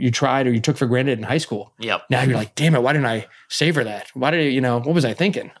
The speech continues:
Speaker 2: I had several, though. Well, my, my dad had several of those back in
Speaker 1: Yeah.
Speaker 2: the day, and I'm
Speaker 1: Yeah.
Speaker 2: like, "What the hell was I doing putting Coke with it?"
Speaker 1: <laughs> I, I know. I know. It's crazy. When we think back to some of our old drinking habits, but, um,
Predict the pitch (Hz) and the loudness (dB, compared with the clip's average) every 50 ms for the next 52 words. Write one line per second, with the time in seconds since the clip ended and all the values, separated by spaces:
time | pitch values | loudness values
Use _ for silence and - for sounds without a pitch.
0 | - 104 110 110 104 - - 120 113 104 101 101 95 95 95 98 98 101 - 92 | -6 -4 -2 -2 -2 -2 0 0 0 2 2 0 2 2 2 2 0 0 0 0
1 | 98 98 98 95 92 90 - _ - 107 110 120 117 117 107 104 98 - - 107 | 0 0 2 0 -2 -2 -6 _ -4 -2 -2 0 0 0 -2 -2 -4 -2 -2 -2
2 | 104 92 98 95 95 98 95 95 95 92 - 143 151 175 185 - 101 98 98 95 | -2 0 0 0 2 2 2 0 0 0 0 0 2 2 0 0 0 0 2 2
3 | 95 95 92 95 98 95 123 120 90 92 - - - - - - - - - 110 | 2 0 0 0 0 0 0 0 0 -2 -6 -10 -14 -16 -12 -10 -6 -4 -4 -2
4 | 101 107 104 101 98 98 90 90 98 95 95 95 92 85 - - 101 95 98 - | 0 0 2 2 2 2 2 2 2 2 2 2 0 0 -2 0 0 0 0 2
5 | 107 101 98 - 98 92 92 95 95 - - - 107 98 92 - 139 120 - - | 2 0 2 2 2 2 2 2 0 0 -2 -4 -2 -2 0 0 0 0 2 0
6 | - 165 165 165 165 160 165 165 - 139 147 147 151 151 135 123 110 - - - | 0 0 2 2 2 2 0 0 0 0 0 0 0 0 0 0 -2 -2 -4 -4
7 | - 127 139 143 147 143 131 120 - - - 143 143 139 123 123 117 107 - - | -2 0 0 2 2 2 0 0 -2 -2 0 2 2 2 2 2 0 0 -2 -2
8 | 131 139 139 135 156 147 139 135 127 - 131 120 - 139 131 123 123 123 120 120 | 0 0 0 0 -2 -2 -2 -2 0 0 0 0 2 2 2 2 2 2 0 0
9 | 117 120 120 120 135 127 117 117 113 110 113 113 - - - 110 107 110 - _ | 0 0 0 0 2 2 2 2 2 0 0 -2 -4 -2 0 0 0 -2 -4 _
10 | _ - - - - _ _ _ - 113 113 110 110 110 107 110 110 117 | _ -20 -20 -20 -20 _ _ _ -2 0 0 2 2 0 0 -2 -4 -6